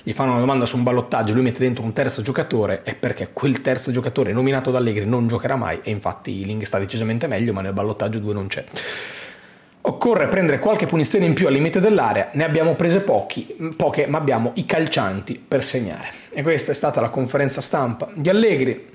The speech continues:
Io spero di avervi fatto capire un po'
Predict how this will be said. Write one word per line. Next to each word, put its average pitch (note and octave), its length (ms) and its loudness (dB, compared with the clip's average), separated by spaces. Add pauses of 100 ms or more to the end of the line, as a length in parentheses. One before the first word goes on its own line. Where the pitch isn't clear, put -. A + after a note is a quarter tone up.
(100)
Io B2 460 4
spero C3 300 -2
di B2 100 0
avervi A#2+ 440 -2
fatto A#2+ 320 -6
capire A#2+ 260 -4
un A2 160 -6
po' B2 260 0